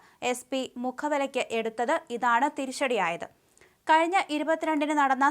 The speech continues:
സംഗമത്തിൽ ആയിരത്തി അഞ്ഞൂറ് പേരാകും പങ്കെടുക്കുക എന്നാണ് പന്തളം എസ് എച്ച് ഒ അറിയിച്ചത്.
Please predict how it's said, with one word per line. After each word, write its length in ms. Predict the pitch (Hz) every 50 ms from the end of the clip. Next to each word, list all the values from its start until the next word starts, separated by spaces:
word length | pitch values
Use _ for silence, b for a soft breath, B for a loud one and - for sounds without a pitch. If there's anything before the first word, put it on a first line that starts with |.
| 294 - 294
സംഗമത്തിൽ 500 | 254 254 247 254 254 254 240 285 294 285 - _ _ _ _ _ - 247 254 254
ആയിരത്തി 360 | 269 285 294 294 294 311 - - 247 254
അഞ്ഞൂറ് 360 | 254 262 262 294 302 311 311 311
പേരാകും 480 | 285 262 254 247 240 233 214 202 - - - _ _ - 254
പങ്കെടുക്കുക 560 | 247 247 254 262 285 285 277 277 269 262 269 254 - - 247
എന്നാണ് 340 | 240 240 247 226 202 196 180 - - _ _ -
പന്തളം 420 | 311 302 311 311 349 359 359 349 339 - - 269
എസ് 140 | 269 - 294 269
എച്ച് 140 | 269 - 262 240
ഒ 20 | - - 202 208
അറിയിച്ചത്. 420 | 208 202 214 214 - 220 190